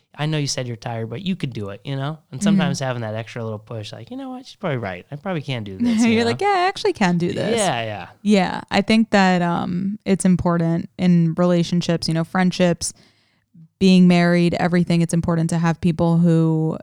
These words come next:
Speaker 2: you know, have your best interests at heart.
Speaker 1: Yeah.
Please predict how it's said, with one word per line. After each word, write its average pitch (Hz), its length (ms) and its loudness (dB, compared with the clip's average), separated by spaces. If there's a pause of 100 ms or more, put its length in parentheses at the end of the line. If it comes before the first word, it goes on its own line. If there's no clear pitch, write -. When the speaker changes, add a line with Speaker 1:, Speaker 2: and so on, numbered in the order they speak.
Speaker 2:
you 175 140 2
know, - 400 -2
have 185 220 -2
your 175 80 0
best 165 240 -2
interests 160 340 -4
at - 80 -6
heart. - 320 -2 (140)
Speaker 1:
Yeah. 98 240 -14